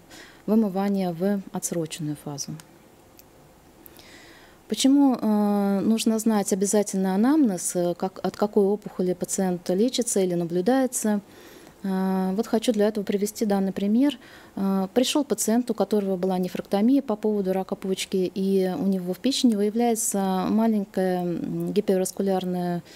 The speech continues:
такая штучка, которую она изоденсна во все фазы, кроме артериальной. У любого другого пациента мы бы поставили бы диагноз, э, либо флеш-гемангиома,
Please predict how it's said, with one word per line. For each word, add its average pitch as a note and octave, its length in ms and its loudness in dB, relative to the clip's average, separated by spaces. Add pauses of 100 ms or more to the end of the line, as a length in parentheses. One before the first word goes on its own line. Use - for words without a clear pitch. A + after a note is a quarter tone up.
(120)
такая F#3 220 -4
штучка, C#4+ 440 -4
которую G3+ 640 0
она G3 300 0
изоденсна G#3+ 640 0
во F3+ 120 0
все - 160 -2
фазы, C4 300 0
кроме G#3 260 0
артериальной. E3 640 -4 (320)
У G#3+ 80 0
любого B3+ 280 2
другого A#3 300 2
пациента C#4 460 0
мы G#3 120 2
бы F#3+ 120 -2
поставили F#3 560 -2
бы E3+ 100 -2
диагноз, F3 560 0
э, E3+ 380 -2
либо F3 240 -2
флеш-гемангиома, G3 960 2